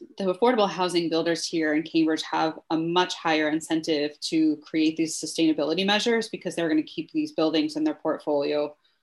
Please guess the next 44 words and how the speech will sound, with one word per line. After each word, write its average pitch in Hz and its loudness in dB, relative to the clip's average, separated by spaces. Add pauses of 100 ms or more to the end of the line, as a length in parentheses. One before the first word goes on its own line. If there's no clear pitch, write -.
(160)
forever, 170 4
right? 170 2
Like, 160 0
they're 165 2
not 165 0
coming 170 4
in 156 2
to 165 -4
redevelop 156 0
a 151 -6
building 151 0
and 151 0
then 143 -6
selling 160 2
it 151 -4
to, 151 2
um, 147 -6 (300)
the 160 -6
teachers 170 -2
union 156 2
in 143 -4
California. 147 0 (300)
So 190 2 (140)
they, 175 4 (140)
um, 156 2 (460)
I 196 2
was 170 -2
glad 196 4
to 185 -6
be 180 -4
able 160 -2
to 160 -10
provide 165 -2
that - -4
connection 170 -4
'cause 160 -8
I 170 -4
think 175 -8
it 170 -8
was 170 -6
really 156 -2
important. 156 -2
And 165 0
also 160 0